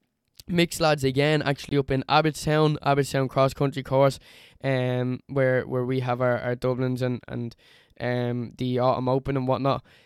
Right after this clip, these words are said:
We done, uh, I done a session with mixed lads because most of the lads on Ste-, in Stephen's group were, um, doing a five K park run today. It was kind of the first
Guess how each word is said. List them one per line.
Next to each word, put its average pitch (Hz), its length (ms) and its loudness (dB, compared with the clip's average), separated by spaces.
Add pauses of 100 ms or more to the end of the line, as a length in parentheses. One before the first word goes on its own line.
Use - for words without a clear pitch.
(100)
We 139 440 6
done, 139 560 4
uh, 135 200 0
I 143 100 4
done 147 120 4
a 143 60 4
session 151 320 0
with 143 80 2
mixed 170 240 2
lads 156 280 4
because 143 440 4 (880)
most 175 320 6
of 160 60 0
the 170 40 2
lads 165 240 6
on 156 260 2
Ste-, 165 380 0
in 156 180 0
Stephen's 165 380 0
group 156 340 2
were, 143 760 4 (340)
um, 135 800 0
doing 151 300 4
a 135 240 0
five 151 340 2
K 139 180 0
park 156 380 2
run 160 160 2
today. 156 340 2
It 147 60 2
was 139 180 -2
kind 139 220 -2
of 139 80 -2
the 135 80 -2
first 139 460 0